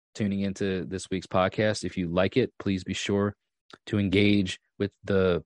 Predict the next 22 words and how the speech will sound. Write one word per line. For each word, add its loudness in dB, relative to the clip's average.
podcast -2
or -6
the -4
video 0
in -10
a -6
way -2
that -2
reflects -4
that. -6
Give -4
this -6
video 0
a -8
thumbs -4
up, 2
share 0
it 0
around, 0
drop -4
your -14
comments, -4